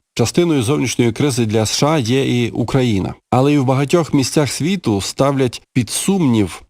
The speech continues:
можливість С Ш А бути надійним партнером і світовим поліцейським. Тут навіть розписувати не буду. Всі відмінності дій С Ш А в Україні зараз і в Південній Кореї в п'ятдесятих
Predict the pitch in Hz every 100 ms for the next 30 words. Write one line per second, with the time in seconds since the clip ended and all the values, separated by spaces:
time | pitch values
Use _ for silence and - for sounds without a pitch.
0 | - 113 110 170 120 - - - - 151
1 | 160 123 143 143 127 117 107 147 131 107
2 | 110 - 185 156 101 120 - 147 151 151
3 | 143 120 - 139 135 - - - - -
4 | - _ _ _ _ 160 151 156 135 147
5 | - 190 - 110 101 110 107 101 98 95
6 | - - 165 120 120 156 127 - 123 107
7 | 147 120 - - 139 110 90 104 135 -
8 | 135 147 160 120 113 104 - - 110 113
9 | 117 117 170 - - 123 107 131 104 135
10 | 131 117 110 127 123 117 101 - 107 95
11 | 101 - 92 - 165 -